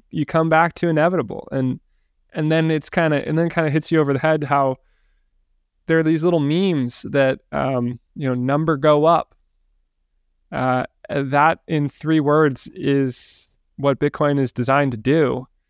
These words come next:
And it's this, like, you know, oversimplification of these mechanics and, and the nature of Bitcoin, but number go up,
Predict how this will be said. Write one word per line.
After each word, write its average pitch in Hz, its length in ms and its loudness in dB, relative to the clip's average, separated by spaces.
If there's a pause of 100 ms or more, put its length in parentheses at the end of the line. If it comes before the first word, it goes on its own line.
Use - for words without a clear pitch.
(480)
And 131 140 -2
it's 131 160 -4
this, - 260 -4
like, 131 340 -2 (300)
you 131 100 -2
know, 117 80 0
oversimplification 131 1400 -2
of 123 540 -4 (120)
these 123 240 -2
mechanics 135 520 0
and, 120 300 -2 (160)
and 120 240 -4 (480)
the 131 120 -4
nature 127 360 0
of 117 80 -4
Bitcoin, 131 480 0 (460)
but 143 240 -4
number 147 340 -2
go 147 220 2
up, 185 280 -2